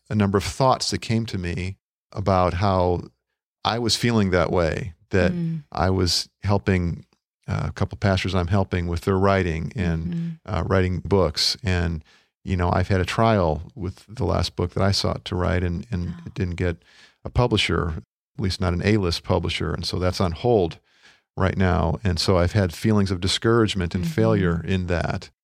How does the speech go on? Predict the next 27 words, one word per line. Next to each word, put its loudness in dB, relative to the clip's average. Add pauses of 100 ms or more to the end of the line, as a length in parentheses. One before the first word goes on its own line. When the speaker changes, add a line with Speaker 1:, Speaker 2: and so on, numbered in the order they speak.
(420)
Speaker 1:
but 0
yet 4
here 2
I 0
am 0
helping -2 (360)
others 0 (280)
with 0
their 4
books. -4 (360)
And -4
so 0 (460)
what 4
I 6
came 0
to 0
realize 4
is, -2
well, 2
this 0
is -8
the -2
voice 0
of -4
the 0
accuser 0
Speaker 2:
Mm-hmm. -4